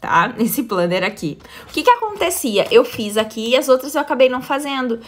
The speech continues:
Por quê? Porque eu tinha que vo-, lembrar de voltar naquela página de hábitos, ó. Na página de hábitos e na página da roda da vida pra fazer. Não,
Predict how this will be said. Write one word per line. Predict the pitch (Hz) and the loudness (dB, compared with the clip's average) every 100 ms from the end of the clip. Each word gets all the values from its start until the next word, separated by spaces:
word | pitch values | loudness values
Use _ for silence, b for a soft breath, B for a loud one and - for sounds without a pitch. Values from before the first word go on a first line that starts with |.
| B B | B B
Por | 311 311 | -8 0
quê? | 311 | 2
Porque | 277 - | 2 4
eu | - | 2
tinha | - 339 440 | 0 -4 -4
que | 427 | -2
vo-, | 392 294 - - | 2 2 0 2
lembrar | 269 262 254 233 247 349 | 4 4 6 4 4 2
de | 370 | -2
voltar | 339 247 254 233 202 226 | 2 2 2 2 4 2
naquela | 247 277 262 330 | 0 0 0 0
página | - 233 226 247 226 214 | 2 2 2 0 -4 -4
de | 214 | 0
hábitos, | 185 175 180 208 285 330 240 | 2 4 2 0 -6 -8 -4
ó. | 196 147 - - b b b b b b - | -2 -4 -8 -20 b b b b b b -4
Na | 233 | -2
página | 226 240 247 240 233 | 2 4 2 0 -2
de | 214 | 2
hábitos | 190 185 196 240 262 | 4 4 2 -6 -6
e | 262 | -2
na | 269 | -2
página | 269 240 240 240 233 | 2 2 2 -4 0
da | 226 | 2
roda | 233 226 214 | 2 2 2
da | 208 | 0
vida | 208 202 | 0 -2
pra | - 233 | -4 -6
fazer. | 269 294 294 294 - _ _ _ _ _ _ _ - - | -6 -2 -2 -2 -12 _ _ _ _ _ _ _ -20 -10
Não, | 214 254 | -6 -6